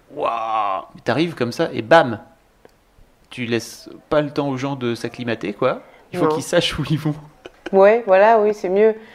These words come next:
Speaker 2: Parce qu'on a qu'une heure, donc, euh, il vaut mieux que les gens soient très vite au courant. <laughs>
Speaker 1: T'as écrit cette, euh, donc c'était vraiment mi-, c'était une semaine, je pense, après, euh, après les, les attentats.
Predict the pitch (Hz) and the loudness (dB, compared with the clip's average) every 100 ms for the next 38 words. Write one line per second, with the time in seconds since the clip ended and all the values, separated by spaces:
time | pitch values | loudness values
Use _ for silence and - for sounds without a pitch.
0 | - - - 202 190 190 190 196 247 294 | -16 -10 0 2 2 2 2 4 4 4
1 | 277 - 185 180 180 165 165 165 160 175 | 0 -8 -6 -4 0 2 4 2 0 -2
2 | 175 - 160 151 160 160 160 - - 170 | -4 -4 -4 -2 -4 -4 -8 -8 -4 -2
3 | 170 170 165 190 220 - - - - - | -2 -4 -2 0 0 -2 -16 -18 -16 -14
4 | - - - - 381 349 349 139 175 - | -14 -14 -8 -6 -4 -6 -6 -2 -2 -2
5 | 156 - - - - - - - 127 113 | -8 -8 -14 -14 -14 -14 -10 -2 0 0
6 | - 160 139 - 123 117 113 120 - 131 | -8 -6 -8 -4 -4 -4 -6 -8 -8 -6
7 | 139 147 214 170 151 196 202 202 135 - | -4 -2 -2 0 0 -2 -2 -4 -8 -8
8 | - 165 - 165 170 147 - 139 120 - | -6 -6 -4 -2 -4 -6 -10 -8 -8 -8
9 | 123 127 104 101 95 - 117 110 107 104 | -8 -6 -6 -8 -8 -10 -8 -6 -8 -6
10 | 107 104 110 107 | -8 -10 -12 -14